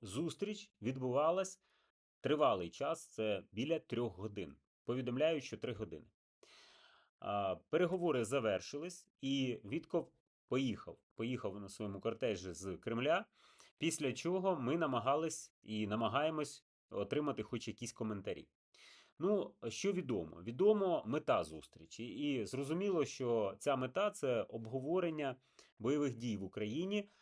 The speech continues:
а, а саме це зупинка бойових дій в Україні. І нам відомо, що Вітков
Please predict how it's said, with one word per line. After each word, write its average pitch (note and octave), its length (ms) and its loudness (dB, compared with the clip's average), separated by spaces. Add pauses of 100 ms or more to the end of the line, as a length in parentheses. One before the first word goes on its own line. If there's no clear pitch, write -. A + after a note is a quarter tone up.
(280)
а, G#2+ 440 4
а A#2+ 140 2
саме E3 560 2
це A#2+ 420 -2
зупинка A#2+ 640 0
бойових D#2+ 360 -6
дій D#2+ 180 -14
в D2+ 60 -16
Україні. E2+ 460 -18 (520)
І D#3+ 400 2
нам F3+ 260 4
відомо, D3+ 460 0
що C3 580 0 (240)
Вітков F#3 520 -2